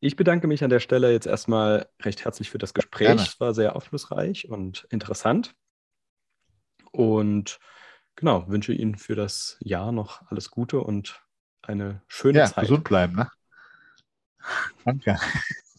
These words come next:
Speaker 1: Das war wieder eine Folge von Höhenarbeiten leicht gemacht. Ich hoffe,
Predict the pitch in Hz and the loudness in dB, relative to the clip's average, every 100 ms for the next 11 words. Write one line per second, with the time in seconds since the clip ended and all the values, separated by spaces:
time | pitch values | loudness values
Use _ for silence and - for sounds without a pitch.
0 | _ _ _ _ _ _ _ _ _ _ | _ _ _ _ _ _ _ _ _ _
1 | _ _ _ _ _ - - - 127 113 | _ _ _ _ _ -6 -4 -2 -2 0
2 | 78 92 90 95 101 117 - 92 87 87 | 0 -2 -4 -4 -4 -6 -10 -8 -8 -6
3 | 113 156 - 95 - 131 90 - - - | -6 -6 -10 -10 -10 -10 -10 -12 -14 -16
4 | - - _ _ _ _ - - 110 131 | -16 -20 _ _ _ _ -8 -6 -6 -6